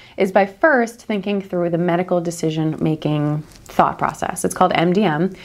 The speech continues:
and it's part of the guidelines. Again, go back and watch that video that I did originally on this topic if you,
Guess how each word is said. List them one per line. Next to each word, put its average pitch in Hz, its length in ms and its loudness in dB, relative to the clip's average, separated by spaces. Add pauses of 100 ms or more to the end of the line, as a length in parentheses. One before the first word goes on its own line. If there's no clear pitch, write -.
(220)
and 226 100 6
it's 247 120 2
part 240 280 2
of 226 120 2
the 240 80 2
guidelines. 160 560 0
Again, 165 240 -2
go 180 100 -2
back 170 220 0
and 214 80 -2
watch 185 160 -2
that 175 180 0
video 160 440 2
that 165 140 0
I 160 140 2
did 165 360 0
originally 220 500 2
on 175 120 -2
this 165 140 -4
topic 160 380 -2
if 165 100 -6
you, 170 160 -2